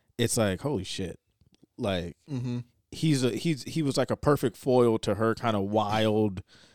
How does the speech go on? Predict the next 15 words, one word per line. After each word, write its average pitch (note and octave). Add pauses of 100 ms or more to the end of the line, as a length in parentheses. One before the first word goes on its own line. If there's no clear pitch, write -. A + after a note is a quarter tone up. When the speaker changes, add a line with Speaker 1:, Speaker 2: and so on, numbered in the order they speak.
(240)
Speaker 1:
uh, F#2+ (380)
personality. A2 (440)
And G#2+
he's B2+
just A#2+
kinda A2
more A2
like, F#2+ (440)
you A2+
know, F#2
he, B2+
he, B2
he B2+
wants C#3
to, B2